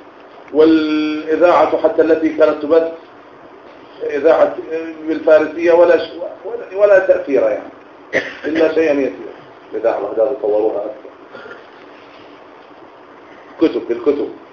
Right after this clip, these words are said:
يأتون بالكتب ويوزعونها و، و، و، إلى آخره. لكن الآن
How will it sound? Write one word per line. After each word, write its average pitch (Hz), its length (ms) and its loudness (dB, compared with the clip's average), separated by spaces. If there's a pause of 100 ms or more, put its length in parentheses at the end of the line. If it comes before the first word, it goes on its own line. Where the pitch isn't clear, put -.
(180)
يأتون 123 240 -10
بالكتب 107 380 -6
ويوزعونها 117 680 -4
و، 117 60 -2
و، 107 280 -2
و، 101 40 -6
إلى - 180 -16
آخره. - 720 -12
لكن 160 180 -4
الآن 135 440 -2